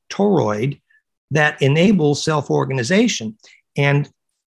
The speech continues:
this same sh-, stick man was drawn in all these cultures, Navajo, Armenia, Guyana, New Mexico, Spain, China. And not only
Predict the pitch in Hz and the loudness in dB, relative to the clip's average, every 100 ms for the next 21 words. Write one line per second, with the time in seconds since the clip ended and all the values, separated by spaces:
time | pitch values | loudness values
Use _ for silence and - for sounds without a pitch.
0 | _ _ - 233 247 - - - 220 294 | _ _ 0 2 2 -2 -6 0 2 6
1 | 285 262 - - - - - - - - | 6 4 -2 -12 -8 -8 -8 -8 -6 -6
2 | - 127 135 131 135 117 156 165 147 131 | -6 -6 -4 0 -2 0 0 2 0 0
3 | 131 180 220 190 - 143 127 131 120 127 | -2 0 0 -2 -4 -8 -8 -8 -4 -4
4 | 127 123 127 131 127 127 131 127 120 120 | -4 -4 -4 -4 -4 -2 -2 -4 -4 -6
5 | 120 127 127 120 127 - 117 - - 127 | -6 -6 -6 -6 -8 -10 -12 -12 -8 -6
6 | 113 - 107 220 - - _ _ _ _ | -6 -8 -10 -10 -12 -14 _ _ _ _
7 | - 175 170 - _ - 156 214 294 349 | -4 -2 -2 -8 _ -8 -2 2 4 4
8 | 330 359 330 156 139 165 | 4 4 4 4 2 -2